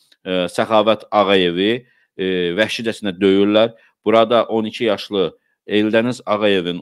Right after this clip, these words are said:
oğlu atasının polislər tərəfindən döyüldüyünü görür və daş atır. Yəni, necə ki, Qəbələdə baş vermişdi, e, üzr istəyirəm, Gədəbəydə baş vermişdi,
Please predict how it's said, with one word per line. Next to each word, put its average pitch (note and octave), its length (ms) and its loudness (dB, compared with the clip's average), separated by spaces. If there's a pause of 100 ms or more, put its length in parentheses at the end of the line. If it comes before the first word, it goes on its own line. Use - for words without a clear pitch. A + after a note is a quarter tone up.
oğlu G#2+ 600 2 (200)
atasının A#2+ 560 -6
polislər G#2+ 400 -2
tərəfindən F2+ 540 -6
döyüldüyünü G2+ 760 -2
görür F#2+ 480 0 (380)
və A2+ 480 4
daş A2+ 260 -2
atır. - 240 -12 (480)
Yəni, G2 560 -4 (160)
necə A#2 240 -6
ki, G#2 80 -14
Qəbələdə F#2 540 -2
baş D2+ 240 -10
vermişdi, D2+ 340 -16
e, F2 240 -8
üzr F2 160 -14
istəyirəm, D#2+ 240 -18
Gədəbəydə E2+ 580 -4 (300)
baş - 220 -12
vermişdi, D#2 360 -12